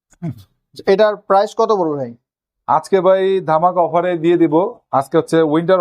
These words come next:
Speaker 2: অফার, যেহেতু শীতের শুরু, আজকে প্রত্যেকটা সাইকেলে খুব ধামাকা অফার থাকবে, একদম রিজনেবল প্রাইসে দিব। এটা আমাদের রেগুলার প্রাইস আছে হচ্ছে তেরো হাজার পাঁচশো টাকা।
Speaker 1: আচ্ছা।
Speaker 2: এটা আজকে আপনার মুসাফির বেলাল চ্যানেল থেকে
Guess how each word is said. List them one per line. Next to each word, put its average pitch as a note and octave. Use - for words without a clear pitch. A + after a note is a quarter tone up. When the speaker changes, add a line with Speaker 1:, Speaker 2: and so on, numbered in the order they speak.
Speaker 2:
অফার, E3+
যেহেতু C#3+
শীতের F3
শুরু, E3+
আজকে -
প্রত্যেকটা F#3
সাইকেলে F#3
খুব F3+
ধামাকা E3
অফার D#3
থাকবে, D#3
একদম D#3+
রিজনেবল F3
প্রাইসে C#3+
দিব। A#2
এটা D3
আমাদের F#3
রেগুলার F#3+
প্রাইস F#3
আছে F3
হচ্ছে G3
তেরো F#3+
হাজার E3+
পাঁচশো E3
টাকা। C#3+
Speaker 1:
আচ্ছা। C3+
Speaker 2:
এটা E3
আজকে F#3+
আপনার F#3
মুসাফির F3
বেলাল E3
চ্যানেল E3
থেকে E3+